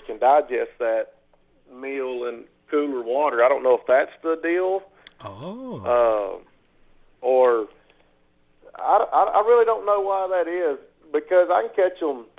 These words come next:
Speaker 1: I mean, it seems like in the warmer months you can be a little more consistent. So I just, I'm kinda curious on that. I, I'm not real sure why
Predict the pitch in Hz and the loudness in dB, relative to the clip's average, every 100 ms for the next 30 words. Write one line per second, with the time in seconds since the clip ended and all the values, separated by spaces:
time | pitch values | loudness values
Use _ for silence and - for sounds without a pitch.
0 | _ _ _ _ _ _ _ _ _ _ | _ _ _ _ _ _ _ _ _ _
1 | _ _ - 160 185 175 - 302 277 - | _ _ -2 0 0 -2 -2 -2 -2 -4
2 | 165 127 123 185 196 123 113 117 127 - | -4 -2 0 0 0 -4 -2 -2 -4 -8
3 | - 131 120 147 123 135 151 123 117 113 | -10 -8 -2 0 2 2 0 0 -2 -2
4 | 95 - 147 151 - 101 98 - - 127 | -10 -2 2 2 0 -10 -12 -8 0 2
5 | 226 226 - - 160 - 220 143 - 139 | 4 0 -2 -6 -6 -2 -2 -4 -6 -2
6 | 135 127 - 123 123 127 127 139 165 156 | 0 -2 -2 -2 -2 0 2 4 2 -2
7 | 180 - 139 127 - 135 123 113 - _ | -2 -4 -4 -6 -4 -2 -2 -2 -6 _
8 | - - _ _ _ _ _ _ _ _ | -20 -20 _ _ _ _ _ _ _ _
9 | _ _ - 120 123 | _ _ -12 0 4